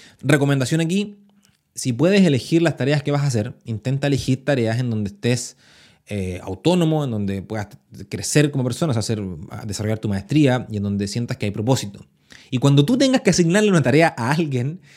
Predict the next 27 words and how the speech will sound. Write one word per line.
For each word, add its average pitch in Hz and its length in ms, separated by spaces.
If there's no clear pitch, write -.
y 113 140
quieras 160 220
que 165 100
esa 160 140
persona 151 360
lo 120 120
saque 135 260
luego 160 280
y 131 40
esté 143 180
concentrada, 147 640
intenta 143 420
que 175 80
la 175 100
tarea 170 220
que 160 80
le 170 80
asignas 160 480
reúna 123 240
estas 139 140
características, 165 560
que - 120
tenga 104 180
cierto - 240
grado 107 180
de 104 60
autonomía 143 640